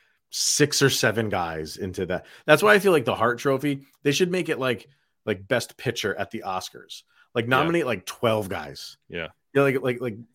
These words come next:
Speaker 1: for, for the Oscars, they, they put, like, so many movies in right now, and it just obviously whittles down to, they should do that for the Hart.
Speaker 2: Yeah.
Speaker 1: 'Cause they, like, shorten it down to three only gets three fan bases,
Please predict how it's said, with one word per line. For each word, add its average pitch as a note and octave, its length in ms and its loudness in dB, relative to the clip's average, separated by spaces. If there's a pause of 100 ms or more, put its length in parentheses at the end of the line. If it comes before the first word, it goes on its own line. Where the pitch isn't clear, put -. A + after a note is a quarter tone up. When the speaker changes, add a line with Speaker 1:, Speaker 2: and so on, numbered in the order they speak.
(140)
Speaker 1:
for, B2 240 -6
for C3+ 120 -2
the A#2+ 140 2
Oscars, C3 320 2
they, A#2 100 0
they A2+ 180 -2
put, - 220 -6
like, A2 140 -4
so C#3 240 2
many C#3 180 4
movies A#2 440 0
in G2 180 -2
right F#2+ 200 -2
now, F#2+ 340 -2
and F#2+ 120 -6
it F2 40 -8
just F2+ 140 -10
obviously F2+ 540 -8
whittles F#2 320 -4
down F#2+ 160 -4
to, G2 100 -6 (240)
they C#3 100 2
should D#3+ 180 -2
do E3+ 140 2
that C3+ 180 2
for G#2 80 -8
the F2 80 -10
Hart. D#2+ 260 -14 (380)
Speaker 2:
Yeah. D#2 120 -12
Speaker 1:
'Cause B2 200 2
they, D3 100 -2
like, C#3+ 280 -2 (120)
shorten E3+ 360 -2
it D#3 60 -4
down C#3 220 0
to G#2+ 80 0
three B2 720 -4 (580)
only C3+ 260 2
gets A#2+ 320 0
three B2+ 320 0
fan G#2+ 320 2
bases, F2+ 720 -4